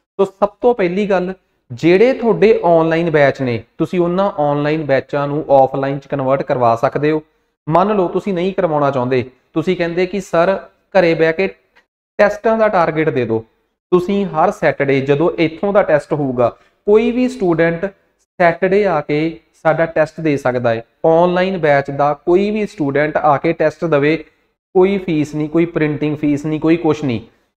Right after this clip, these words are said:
totally ਫ੍ਰੀ ਹੋਊਗਾ ਉਹਨਾਂ ਸਾਰੇ ਸਟੂਡੈਂਟਸ ਵਾਸਤੇ ਜਿਹੜੇ already ਸਾਡੇ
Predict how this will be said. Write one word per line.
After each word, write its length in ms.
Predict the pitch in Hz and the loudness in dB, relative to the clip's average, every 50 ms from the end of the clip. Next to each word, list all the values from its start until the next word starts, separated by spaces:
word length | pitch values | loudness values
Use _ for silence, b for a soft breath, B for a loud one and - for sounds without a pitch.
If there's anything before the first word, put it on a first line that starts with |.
| _ _ _ - 208 | _ _ _ 4 6
totally 420 | 208 220 226 214 240 240 254 254 | 6 6 6 4 0 -2 -4 -6
ਫ੍ਰੀ 340 | 240 - - 170 196 220 240 | -6 -6 -4 -2 0 0 0
ਹੋਊਗਾ 480 | 240 208 165 151 151 147 165 175 185 202 | 2 2 0 0 0 0 0 2 2 2
ਉਹਨਾਂ 360 | - - 180 175 185 190 196 | 0 0 -2 0 0 0 -2
ਸਾਰੇ 480 | 190 - - - 151 147 160 196 208 | -2 -6 -6 -4 -4 -2 0 2 0
ਸਟੂਡੈਂਟਸ 500 | 214 208 - 170 160 156 160 156 156 - | 0 0 -2 -4 -2 -2 -2 -4 -4 -2
ਵਾਸਤੇ 380 | 160 147 139 135 135 - - 156 | 0 0 2 0 0 -2 -4 -4
ਜਿਹੜੇ 340 | 151 151 160 165 175 170 - - | -2 -2 0 -2 -2 -2 0 2
already 480 | 147 147 147 143 143 151 151 160 175 165 - | 4 4 4 4 2 0 0 -2 -2 -2 -2
ਸਾਡੇ 400 | 156 139 139 139 147 160 156 | -2 -2 0 -2 -2 -2 -4